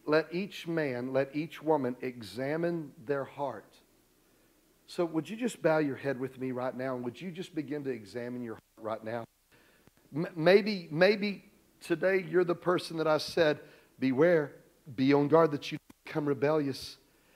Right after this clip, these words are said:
And when I said sometimes you can become rebellious from circumstances and situations that have happened to you in life, maybe that's you and you're saying, "Lord, I repent for that right now. Lord, I repent for that. I'm examining my heart and I repent of that."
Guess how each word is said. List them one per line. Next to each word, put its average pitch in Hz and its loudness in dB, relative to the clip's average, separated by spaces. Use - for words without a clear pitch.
And 139 2
when 156 0
I 143 0
said 147 -4
sometimes 170 -2
you 156 -8
can 156 -6
become 151 -4
rebellious 143 0
from 135 -6
circumstances - -6
and 139 4
situations 160 0
that 135 -4
have 131 -8
happened 165 -4
to 170 -12
you 170 -2
in 170 -2
life, 143 -4
maybe 165 2
that's 160 -2
you 165 0
and 143 0
you're 139 -4
saying, 135 -2
"Lord, 139 2
I 131 2
repent 127 -4
for 123 -8
that 117 -2
right 113 -4
now. 113 -6
Lord, 123 2
I 117 0
repent 120 -6
for 104 -8
that. 101 -6
I'm 107 -8
examining 127 -4
my 131 -2
heart 117 -8
and 110 -10
I 117 -4
repent 117 -8
of 87 -16
that." 95 -10